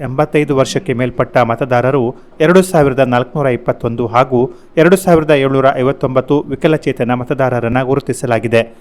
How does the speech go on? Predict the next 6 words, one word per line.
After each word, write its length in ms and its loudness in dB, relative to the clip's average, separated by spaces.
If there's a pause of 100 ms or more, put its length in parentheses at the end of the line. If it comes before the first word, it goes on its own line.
ಇವರು 340 8
ಅಂಚೆ 420 2
ಮತಪತ್ರದ 640 -2
ಮೂಲಕ 460 2
ಮತದಾನ 560 0
ಮಾಡಿದ್ದಾರೆ. 840 0